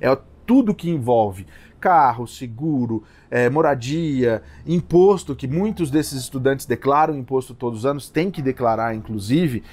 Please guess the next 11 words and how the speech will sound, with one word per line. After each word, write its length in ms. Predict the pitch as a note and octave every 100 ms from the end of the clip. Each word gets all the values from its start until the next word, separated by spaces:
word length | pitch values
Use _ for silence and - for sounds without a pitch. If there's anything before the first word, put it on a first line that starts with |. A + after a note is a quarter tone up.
| - - -
e 220 | C#3+ F3+
isso 240 | G3 G#3
pra 160 | F#3+ F3
quem 160 | E3+
é 80 | D#3
visto 280 | C#3+ D3 -
F 280 | C3+ - C#3
um 160 | E3 -
e 140 | C#3+ D#3
M 300 | D#3 F3+ D3+
um. 220 | C3